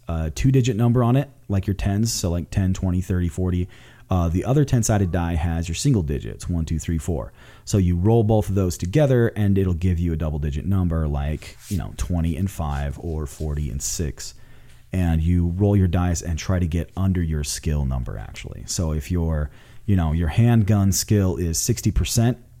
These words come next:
you wanna roll your two ten-sided dice and get under that sixty percent, and that's a success. Um, also, if you get under half of that, then it's called a hard success.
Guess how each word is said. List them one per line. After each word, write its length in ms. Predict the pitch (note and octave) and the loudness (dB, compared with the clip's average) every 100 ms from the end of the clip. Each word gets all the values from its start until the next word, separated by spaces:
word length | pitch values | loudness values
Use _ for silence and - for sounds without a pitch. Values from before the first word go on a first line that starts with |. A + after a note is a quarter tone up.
| - | -6
you 120 | A2 | 0
wanna 180 | F#2 E2+ | 2 2
roll 180 | F2+ F#2+ | 2 2
your 120 | F2 | 0
two 200 | - - | -2 -2
ten-sided 460 | F#2 F#2+ F2+ F2 D#2 | 0 0 0 -2 -2
dice 320 | E2+ D#2+ D2+ | -2 -2 -4
and 160 | F2 D#2+ | -4 -4
get 160 | D#2+ - | -4 -4
under 240 | F#2 F2 | -2 0
that 240 | D#2+ D2+ - | 0 -4 -4
sixty 300 | - C#2 C#2+ | -8 -8 -8
percent, 400 | B1+ - D2+ B1 | -8 -6 -6 -6
and 120 | C#2+ | -6
that's 180 | D2 - | -6 -6
a 40 | |
success. 640 | - - - D2+ - - - - - - - - - - - | -8 -8 -6 -8 -8 -12 -14 -20 -20 -20 -20 -20 -20 -20 -6
Um, 500 | G#2 F2 D#2+ D#2 D#2 - - - | -2 0 0 0 -2 -4 -14 -4
also, 300 | A#2 A2+ B2+ | 0 2 2
if 120 | A2+ | 2
you 60 | A2 | 2
get 160 | G2 - | 0 0
under 220 | G2 D#2+ | -2 -2
half 480 | - - B2 B2+ C3+ | -4 -2 0 0 0
of 160 | A2+ | 0
that, 360 | A2 G#2+ G#2+ - - - - - - - - | 0 0 -4 -8 -18 -20 -20 -20 -20 -18 -4
then 320 | G2 F2+ F2 | 0 0 0
it's 180 | F2+ - | -4 -6
called 200 | - D#2+ | -6 -6
a 40 | |
hard 320 | C#2 - B2+ | -4 0 0
success. 560 | B2 B2+ - B2 A#2 - | 0 -2 0 2 0 -2